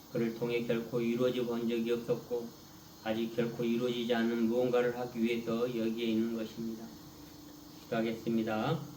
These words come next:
감사를 통해 가슴을 기쁜 것으로부터 우러나오는 감사에 만족할 수 있도록 만들어 갑시다. 더 나아가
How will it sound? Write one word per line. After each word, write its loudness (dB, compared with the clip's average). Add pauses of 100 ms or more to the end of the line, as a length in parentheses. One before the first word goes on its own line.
(880)
감사를 2
통해 0
가슴을 -2
기쁜 -2
것으로부터 0
우러나오는 4
감사에 0
만족할 4
수 -4
있도록 4 (320)
만들어 4
갑시다. -6
더 0
나아가 0